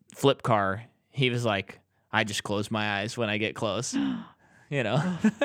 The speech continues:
Speaker 2: that's scary but fun.
Speaker 1: <laughs> But cool. And, and all that stuff, like, this se-, sequence when they're chasing him down is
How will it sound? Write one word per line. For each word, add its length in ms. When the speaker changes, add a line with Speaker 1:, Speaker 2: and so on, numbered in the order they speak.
Speaker 2:
that's 160
scary 340
but 160
fun. 460
Speaker 1:
<laughs> 60
But 200
cool. 560
And, 280
and 180
all 280
that 180
stuff, 260
like, 240
this 180
se-, 360
sequence 500
when 140
they're 120
chasing 360
him 120
down 440
is 460